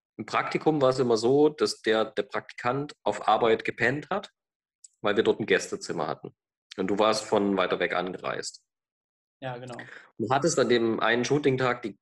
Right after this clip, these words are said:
Speaker 1: glorreiche Aufgabe, den Bus mit aller Technik zu packen und zum Shooting zu fahren.
Speaker 2: Genau, ich hatte, ich hatte die Ansage bekommen, so ungefähr, der Kunde ist da und da, aber ich bin nicht aus dem Ort gewesen, wo die Ausbildung gemacht haben.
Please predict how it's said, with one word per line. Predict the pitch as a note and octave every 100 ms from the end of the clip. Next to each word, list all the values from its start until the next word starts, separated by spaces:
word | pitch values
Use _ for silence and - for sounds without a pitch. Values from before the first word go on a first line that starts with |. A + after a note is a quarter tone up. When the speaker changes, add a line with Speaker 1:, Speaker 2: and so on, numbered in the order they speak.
| _
Speaker 1:
glorreiche | - A2+ D3 D3 A#2 A2+ A2+ -
Aufgabe, | G#2+ A2 G#2+ G2+ G#2 G#2 C3 _ _ _ _ _ -
den | G#2+ G#2 G2+ G2+ -
Bus | D3 E3+ - -
mit | A#2+ A2+
aller | A2 A2 G#2
Technik | G#2 A2 A2+ A2 -
zu | - -
packen | B2+ C#3 - C#3+ C#3+ - _ _ _ _ -
und | A#2 A#2 A2+ A2 - _ -
zum | -
Shooting | G#2+ B2 A2
zu | - F#2
fahren. | - E2 E2 - _ _ _
Speaker 2:
Genau, | D3 C3+ A#2+ A#2
ich | C3
hatte, | D3+ D#3 D3+ D3
ich | C#3
hatte | D3 D3+
die | C#3+
Ansage | D3 E3 D#3 D3+
bekommen, | D3 D3 D3 D3 D3 -
so | - C3+
ungefähr, | D#3 D3 D3+ D3 C#3
der | - C#3 C3+
Kunde | D#3 F3+ F#3
ist | D#3+ C#3+ - _ _
da | - D3 G3
und | G#3
da, | F#3+ G3 G#3+ A#3+ -
aber | - C3+
ich | C#3+
bin | F3
nicht | E3+
aus | C#3+
dem | C#3+
Ort | A2+ D#3
gewesen, | D3+ D3+ D3
wo | C#3+
die | C3+
Ausbildung | - - F3 F3
gemacht | E3+ F3
haben. | - F3 F#3 F#3